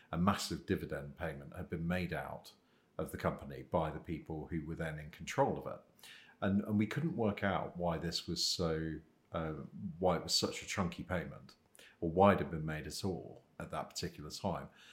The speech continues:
And it wasn't until about a year later that we learned that, in fact, there'd been a court hearing,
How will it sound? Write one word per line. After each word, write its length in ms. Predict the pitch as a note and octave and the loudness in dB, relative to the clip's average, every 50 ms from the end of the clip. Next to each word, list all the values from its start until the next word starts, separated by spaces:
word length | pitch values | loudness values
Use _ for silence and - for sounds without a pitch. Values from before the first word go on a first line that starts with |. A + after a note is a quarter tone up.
| - - - | -20 -8 -2
And 100 | A2 A2 | -2 0
it 80 | - | 0
wasn't 320 | A#2 B2+ C#3+ D#3 E3 - - | 2 2 2 2 0 -2 0
until 300 | B2 G#2 - A2 G2+ F#2 | -2 0 2 4 4 4
about 260 | E2+ F#2+ F2 E2+ E2+ | 4 4 2 2 2
a 40 | E2+ | 0
year 240 | E2 F#2 F2+ F2 | 0 0 0 2
later 400 | E2+ E2 F2+ F#2+ F#2 - - - C2+ - | 2 2 0 0 0 -2 -4 -8 -8 -8
that 100 | - D#2+ | -8 -8
we 140 | D#2 F2+ F2 | -6 -4 -2
learned 460 | F2 F#2 F#2 F2+ E2+ E2+ E2 D#2+ - - _ _ _ _ _ _ - | 2 4 4 4 4 2 0 -2 -4 -10 _ _ _ _ _ _ -2
that, 140 | G2+ F#2 | 0 2
in 120 | G2 F#2 F2+ | 2 2 2
fact, 340 | - A2+ G2+ E2+ - - - | 2 2 2 2 0 -6 -8
there'd 200 | E2+ E2+ - - | -10 -8 -4 0
been 160 | G#2+ F#2+ F2+ | 0 0 0
a 40 | F2 | 0
court 360 | - - A#2+ G#2+ G2 - - | 0 2 2 4 4 2 0
hearing, 360 | F2 D2+ C#2 C2 - - - | -4 -4 -6 -6 -10 -12 -14